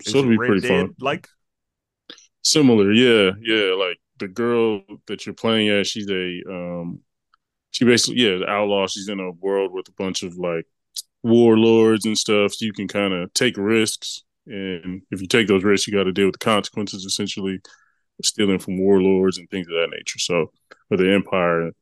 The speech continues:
Speaker 2: I think it's between Emperor Strike Back and, and I wanna say one of those movies, maybe five and six or something like that. But, uh, yeah, looks pretty good. For, again, like you guys said, the trailers.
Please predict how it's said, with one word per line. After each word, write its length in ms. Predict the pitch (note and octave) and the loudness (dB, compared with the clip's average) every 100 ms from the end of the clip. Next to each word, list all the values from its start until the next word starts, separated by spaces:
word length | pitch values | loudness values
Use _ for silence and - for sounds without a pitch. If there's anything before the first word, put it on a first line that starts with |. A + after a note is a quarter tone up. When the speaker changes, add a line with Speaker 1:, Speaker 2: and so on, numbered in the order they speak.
| _ _ _ - | _ _ _ -6
Speaker 2:
I 100 | G2 | -2
think 140 | B2 C#3 | 0 0
it's 120 | G2+ | -2
between 640 | - F2 A2 G#2+ G2+ G2+ G#2 | -8 -8 -4 -2 -2 -4 -6
Emperor 320 | G#2+ A2 G2+ | -10 -6 -4
Strike 640 | - - - - G2+ - - | -4 -6 -8 -2 -2 -2 -4
Back 420 | F#2+ G2 F#2+ - | -4 -2 -6 -12
and, 160 | F2+ E2 | -18 _
and 260 | F2+ F2 F2 - E2 F#2 - - _ _ _ _ - _ _ _ _ _ _ _ _ _ - - | -20 -20 -20 -20 -20 -20 -20 -20 _ _ _ _ -20 _ _ _ _ _ _ _ _ _ -20 -12
I 60 | |
wanna 220 | A2+ C3+ A#2 | -2 0 2
say 200 | A2+ F#2 | 2 4
one 200 | A2+ A2+ | 4 2
of 60 | |
those 180 | F#2+ F2 | 2 -2
movies, 460 | F#2 F2 F2+ - - _ _ | -6 -20 -12 -12 -12 _ _
maybe 140 | A2+ G2 | -6 -6
five 300 | - G#2 G2 | 0 0 2
and 100 | F2 | 0
six 380 | A2+ A2 - G2+ | 0 -2 -2 -6
or 140 | F2 | -8
something 220 | - G#2+ | -8 -6
like 120 | G#2 G2+ | -4 0
that. 180 | G2+ - - - _ - | -2 -4 -20 -20 _ -2
But, 180 | A2+ G2 | 0 2
uh, 340 | G2 F#2 F2+ - _ | 2 0 -2 -10 _
yeah, 200 | A#2+ G#2 F2+ B2 | -2 -2 -2 -10
looks 160 | B2+ | -10
pretty 220 | - A#2+ G2+ | -8 -8 -2
good. 280 | A2+ G#2 G2 _ _ _ | -2 -2 -8 _ _ _
For, 100 | - | -8
again, 360 | A#2 A#2+ G2 F#2 _ - | -2 0 0 -4 _ -14
like 120 | G2+ | -10
you 100 | G2 | -4
guys 220 | G2+ F#2 - | 0 0 -2
said, 160 | E2+ | -8
the 80 | - | -10
trailers. 640 | - B2+ A#2+ B2 B2 A#2 | 0 0 0 -2 -6 -8